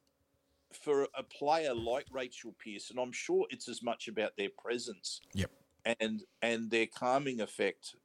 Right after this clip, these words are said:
Speaker 1: and direction that they provide for their teammates.
Speaker 2: I,
Speaker 1: That
Speaker 2: I have little doubt sixties. The Broncos went up two tries. If that had been rounds one to three, there's every chance the Broncos put us to the sword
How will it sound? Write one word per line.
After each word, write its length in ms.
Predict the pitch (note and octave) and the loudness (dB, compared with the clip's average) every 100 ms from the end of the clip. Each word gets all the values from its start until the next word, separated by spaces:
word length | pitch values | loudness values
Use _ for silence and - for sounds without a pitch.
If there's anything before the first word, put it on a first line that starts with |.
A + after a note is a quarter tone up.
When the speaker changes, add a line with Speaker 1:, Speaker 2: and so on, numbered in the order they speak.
| _ | _
Speaker 1:
and 240 | G#2+ A#2 G#2+ | -2 -2 -2
direction 580 | A#2 A2 A2+ - A2+ A2+ | 0 2 0 0 -4 -4
that 160 | - | 0
they 140 | G2+ G2 | 2 2
provide 580 | G#2+ F#2+ G2+ G2+ F#2+ | 0 4 6 6 4
for 300 | - G#2 G2+ - - - _ | 2 2 2 0 -14 -20 _
their 140 | A2 G2+ | 2 2
teammates. 840 | - - C#3+ E3+ A#2 E2 - - B2+ | 0 0 2 2 0 0 -4 -6 4
Speaker 2:
I, 180 | B2+ F#2+ - | 4 4 2
Speaker 1:
That 80 | A2 | 6
Speaker 2:
I 120 | C3+ | 8
have 220 | A#2+ A#2 G#2+ | 10 8 6
little 200 | A#2 A2 | 6 8
doubt 280 | A2 G#2 - | 6 6 8
sixties. 500 | A2+ - G2+ F#2 - | 6 6 2 2 0
The 100 | G#2 | 2
Broncos 400 | A2 C3+ C3+ A2 | 8 8 10 8
went 140 | G#2 G#2 | 10 6
up 140 | - | 6
two 160 | - G#2 | 2 2
tries. 440 | G#2 E2 - - - _ _ _ _ _ - | 2 0 0 -4 -4 _ _ _ _ _ 6
If 180 | B2 A#2 | 6 10
that 180 | C#3 | 8
had 160 | A#2+ G#2+ | 6 6
been 340 | A#2 A2 G2 | 6 6 4
rounds 320 | G#2 A2+ G#2+ G2+ | 6 6 6 4
one 240 | G#2+ G#2+ | 4 4
to 100 | G#2 | 2
three, 420 | - F#2 F2+ B2 - _ _ _ _ - | 2 2 2 0 -6 _ _ _ _ 4
there's 240 | A2 G#2+ | 6 8
every 140 | A2+ | 6
chance 260 | G2+ A#2 G2+ | 8 8 8
the 60 | G2+ | 8
Broncos 320 | G#2 G2+ G#2 | 8 8 6
put 140 | A2 | 8
us 80 | G2+ | 6
to 80 | G2+ | 4
the 100 | F#2+ | 4
sword 380 | - G2 F2 | 6 6 4